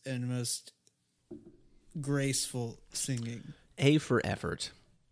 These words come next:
Speaker 1: I mean, uh,
Speaker 2: It's as, it's
Speaker 1: it's
Speaker 2: as
Speaker 1: just
Speaker 2: kind
Speaker 1: A
Speaker 2: of
Speaker 1: for, it's just great. I mean, I, I feel like when you hear it, it's like hearing somebody hit a high note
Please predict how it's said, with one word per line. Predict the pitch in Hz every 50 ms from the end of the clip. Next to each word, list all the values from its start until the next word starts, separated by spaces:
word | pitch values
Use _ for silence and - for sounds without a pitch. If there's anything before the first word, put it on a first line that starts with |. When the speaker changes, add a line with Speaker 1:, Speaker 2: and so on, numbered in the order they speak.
| _ _ _ _ _ _ _ _ _ _ _ _ _ _ _ _ _ _ _ _ _ _ _ _ _ _ _ _ _ _ _ _ -
Speaker 1:
I | 160 170
mean, | 180 175 170 151 - - - - - _ - - - -
uh, | 151 151 151 147 143 139 139 135 131 131 131 131 127 123 - _ _ _ _ _ - _ _ _ _ - - -
Speaker 2:
It's | 156 143 - -
as, | 170 170 175 165 175 - - -
it's | 151 147 -
Speaker 1:
it's | -
Speaker 2:
as | 135 143 143 147 143 135 123
Speaker 1:
just | 131 -
Speaker 2:
kind | 160 175 196 202 214
Speaker 1:
A | 226
Speaker 2:
of | 208
Speaker 1:
for, | 165 156 147 143 135 -
it's | 170 175 170 - -
just | 202 151 127 - - -
great. | - 147 160 - - -
I | 139 147 147 139
mean, | 135 139 135 127 123 123 123 - - - 139
I, | 151 175 196 185 185 - - - - - - - - -
I | 156 170
feel | 175 - 202 185
like | 175 160 151 - - - - - -
when | 156 151 160 160
you | 156 151
hear | 143 - 170 170 170
it, | 165 160 143 151
it's | - 139 135 -
like | 139 127 131 135 139 143 135 -
hearing | - - 143 135 131 127 127 123
somebody | - 139 127 123 123 123 127 123 120
hit | 113 131 131 127
a | 123
high | 117 123 131 123 123 123
note | 123 123 123 123 123